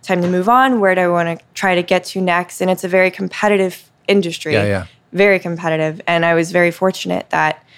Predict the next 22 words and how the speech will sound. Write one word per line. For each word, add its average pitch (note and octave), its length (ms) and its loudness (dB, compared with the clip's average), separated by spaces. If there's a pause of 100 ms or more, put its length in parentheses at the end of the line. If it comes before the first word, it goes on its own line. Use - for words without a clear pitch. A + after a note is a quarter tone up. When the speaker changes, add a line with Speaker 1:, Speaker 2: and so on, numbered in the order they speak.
(360)
Speaker 1:
um, E3 560 -2 (400)
the F3 280 2 (320)
opening F#3+ 440 0
here F3 540 0 (120)
Speaker 2:
Mm-hmm. A#2+ 160 -2 (220)
Speaker 1:
came F3+ 260 0
up, F3+ 280 0
and D#3+ 380 -2 (140)
I, E3+ 400 2
this F3+ 140 -4
was F3+ 100 -8
a F#3 60 -4
city F#3 260 -2
I F3+ 40 4
really F3+ 280 2
wanted F3 260 0
to - 80 -18
try F#3+ 260 0
to F#3+ 80 4
get F#3+ 220 0
to. C4 300 0 (640)
Um, F3 680 0